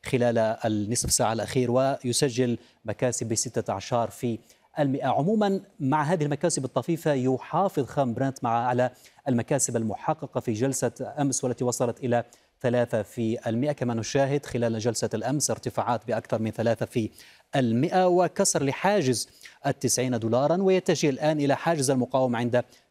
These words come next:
ثلاثة وتسعين دولارا للبرميل، وطبعًا مكاسب خلال الأسبوع بأكثر من ثلاثة في المئة.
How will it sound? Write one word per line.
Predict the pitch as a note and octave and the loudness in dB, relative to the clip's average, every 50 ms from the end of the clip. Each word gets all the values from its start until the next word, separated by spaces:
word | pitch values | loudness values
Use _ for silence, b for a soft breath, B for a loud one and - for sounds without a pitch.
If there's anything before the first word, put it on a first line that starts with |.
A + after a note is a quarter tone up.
| b - | b -4
ثلاثة | - A#2 B2 A#2+ - B2 - - A#2 | -2 0 0 0 0 -2 -4 -2 -4
وتسعين | A2+ A2+ A2+ - A#2 - - A#2+ A#2+ A2 G#2 | -2 -2 -4 -4 -6 -6 -6 -6 -6 -6 -4
دولارا | G#2 A2 A2 A2 A2+ A2+ A2+ A2 A2+ A2+ G#2+ G#2+ b b b b b - | -4 -2 0 0 2 0 0 0 -2 -4 -4 -6 b b b b b -14
للبرميل، | G#2 G#2 A2+ A2+ G#2+ A2+ A#2 - - B2+ A2+ G#2+ G#2 G#2 G2+ A#2 A2+ A#2 B2+ E3+ E3 | -6 -2 -2 0 0 -2 -4 -4 -2 -2 -2 -2 -4 -4 -2 -2 -2 0 0 0 0
وطبعًا | D3+ - D#3 C#3+ C3+ B2+ C3 | 0 2 0 0 2 0 0
مكاسب | B2+ A#2+ A#2 A2+ - - D3 D3+ D3 - C3+ | 0 0 -2 -2 -2 -2 -2 -2 -2 -2 -6
خلال | A#2 - C3 A#2+ A#2 A2+ | -6 -4 -2 -2 -2 -2
الأسبوع | A2 G2 - - A#2 A2+ A2 | -2 -4 -4 -2 0 0 0
بأكثر | G#2 A2 G#2 A2 - - - A#2+ A2 G#2+ | 0 -2 -4 -4 -6 -4 -4 -4 -2 -2
من | A2 A2+ A2 G2 b b b b b b b _ - | -2 -2 -2 -4 b b b b b b b _ -4
ثلاثة | A#2+ G#2+ G#2+ G#2+ G#2 - A2 G2 | -2 0 0 0 -2 -2 -4 -6
في | F#2+ - - A2+ G#2 G2+ G#2 - _ - B2 | -6 -6 -6 -4 -4 -4 -4 -8 _ -8 -6
المئة. | G#2 F#2+ F#2 F2+ F#2+ A2 - - G2 F2+ | -4 -4 -6 -6 -8 -8 -8 -8 -8 -8